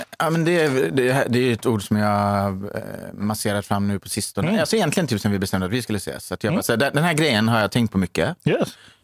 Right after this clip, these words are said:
Speaker 1: Eh, att jag, så här, jag har ju någonting, eh, som jag kallar för handelsapan. <laughs> Ja,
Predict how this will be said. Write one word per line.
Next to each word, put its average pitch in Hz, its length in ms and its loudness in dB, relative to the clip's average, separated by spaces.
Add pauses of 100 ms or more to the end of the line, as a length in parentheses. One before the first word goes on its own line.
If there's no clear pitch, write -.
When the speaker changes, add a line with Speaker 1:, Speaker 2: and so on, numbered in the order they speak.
(100)
Speaker 1:
Eh, 98 320 2
att - 180 -2
jag, 113 300 4 (180)
så - 120 0
här, 101 260 0 (200)
jag 143 100 2
har 160 120 2
ju 131 60 2
någonting, 98 560 0 (680)
eh, 98 560 -4
som - 140 -6
jag 107 100 -4
kallar 98 140 -4
för 104 80 -2
handelsapan. 92 1000 -2
<laughs> - 40 -20 (2250)
Ja, 123 160 2